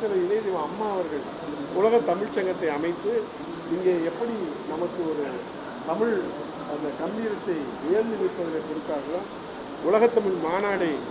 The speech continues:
நடத்தி காட்டினார் புரட்சி தலைவர். அம்மா எட்டாவது உலகத்தமிழ் நாள் பஞ்சனை நடத்தி காட்டினார். அதன் அடையாளமாக உலக தமிழ்ச் சங்கம் அமைந்திருக்கிறது. இப்படி தமிழுக்காகவும், தமிழ் மக்களுக்காகவும், தமிழ் இனத்திற்காகவும் அம்மா அவர்கள் பல வரலாற்று சாதனை கொடுத்தார்கள்.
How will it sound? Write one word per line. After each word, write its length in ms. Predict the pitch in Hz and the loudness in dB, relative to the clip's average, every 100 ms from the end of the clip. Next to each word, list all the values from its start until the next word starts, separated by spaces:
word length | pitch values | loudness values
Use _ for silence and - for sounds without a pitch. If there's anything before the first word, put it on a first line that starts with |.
| - - 139 | -8 -8 -2
நடத்தி 300 | 160 196 247 | 0 0 -2
காட்டினார் 560 | - 180 175 175 165 147 | 2 2 2 0 0 2
புரட்சி 240 | 180 - 214 | 0 0 0
தலைவர். 360 | 151 147 180 - - - - - | 2 2 2 -2 -10 -10 -8 -6
அம்மா 260 | 202 214 190 - | -2 0 0 -2
எட்டாவது 360 | 160 - 226 208 185 | -4 0 0 2 2
உலகத்தமிழ் 400 | 185 185 165 160 | 2 0 -4 -2
நாள் 220 | 156 143 | -4 -4
பஞ்சனை 320 | 151 185 202 170 | -4 0 -2 -2
நடத்தி 240 | 151 156 151 | -4 -6 -6
காட்டினார். 460 | 147 139 139 170 - - - - | -6 -6 -6 -6 -6 -10 -10 -6
அதன் 180 | 160 160 | -4 -4
அடையாளமாக 480 | 165 208 202 190 175 160 | -2 0 0 0 -2 0
உலக 120 | 175 190 - | 0 0 -2
தமிழ்ச் 260 | 170 180 | -4 -4
சங்கம் 260 | 170 156 135 | -6 -2 -2
அமைந்திருக்கிறது. 680 | 160 170 156 123 131 127 170 180 - - - - | 0 0 -2 -6 -6 -4 -4 -4 -8 -12 -12 -8
இப்படி 200 | 175 208 185 - | -4 -2 0 0
தமிழுக்காகவும், 680 | 185 226 214 190 165 190 214 | 2 0 4 4 4 0 -2
தமிழ் 240 | 170 175 160 | 0 0 0
மக்களுக்காகவும், 680 | 151 214 208 170 151 180 170 | 0 0 0 0 0 0 -2
தமிழ் 200 | 160 170 156 | -2 0 0
இனத்திற்காகவும் 760 | 185 - 180 160 139 135 165 - - - - - | -2 -4 -4 -2 -2 -2 -6 -6 -10 -10 -10 -6
அம்மா 180 | 151 202 196 | -4 0 2
அவர்கள் 300 | 165 147 185 - - | 0 0 -4 -6 -6
பல 100 | 151 151 | -4 -2
வரலாற்று 360 | 147 170 196 - - | -2 -2 -2 -4 -6
சாதனை 280 | 156 165 156 - | -4 -2 -4 -6
கொடுத்தார்கள். 520 | 131 127 123 139 | -8 -6 -4 -4